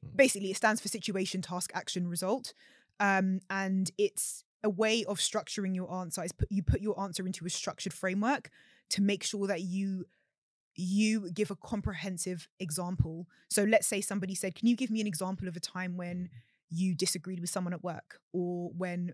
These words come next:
Speaker 2: you know, whatever, you're telling them the situation. So what happened? The task. So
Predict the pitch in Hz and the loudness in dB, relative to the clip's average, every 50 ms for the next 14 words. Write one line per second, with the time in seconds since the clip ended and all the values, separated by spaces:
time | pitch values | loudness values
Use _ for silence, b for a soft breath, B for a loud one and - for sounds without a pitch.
0 | - - 190 185 175 170 170 - - 156 185 185 180 160 180 175 180 175 220 226 | -6 -4 -4 -4 -4 -4 -8 -10 -8 -4 -2 -2 -2 -2 -4 -4 -2 0 0 2
1 | 226 - - 240 240 220 214 202 190 185 185 180 180 175 b b b _ 196 - | 0 0 -2 -2 0 0 0 0 0 0 0 -2 -2 -4 b b b _ -2 -2
2 | 247 214 - 240 185 180 185 - - 196 233 262 - 214 190 180 202 208 185 190 | -2 -2 -2 -2 -2 0 0 0 0 2 2 2 2 0 0 0 0 -2 -2 -2
3 | 185 - - 147 208 254 294 - b b b b b b b b b _ _ - | -6 -6 -2 0 0 0 0 -2 b b b b b b b b b _ _ 0
4 | 208 - - - 226 180 175 226 254 - - - - - - 208 196 190 185 | 0 2 2 2 2 2 2 0 -2 -4 -4 -2 -2 0 2 4 4 4 2